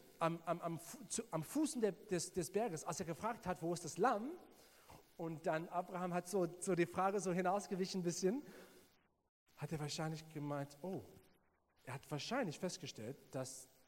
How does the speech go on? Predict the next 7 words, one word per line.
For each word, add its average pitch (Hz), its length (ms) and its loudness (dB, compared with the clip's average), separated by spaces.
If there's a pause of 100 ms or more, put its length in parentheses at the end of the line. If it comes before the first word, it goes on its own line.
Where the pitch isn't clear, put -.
(280)
dass - 220 -8 (100)
er 160 160 0
selbst 185 320 -2
geopfert 120 320 -14 (120)
wurde. 98 180 -14 (920)
Und 131 260 -4
dennoch 160 520 2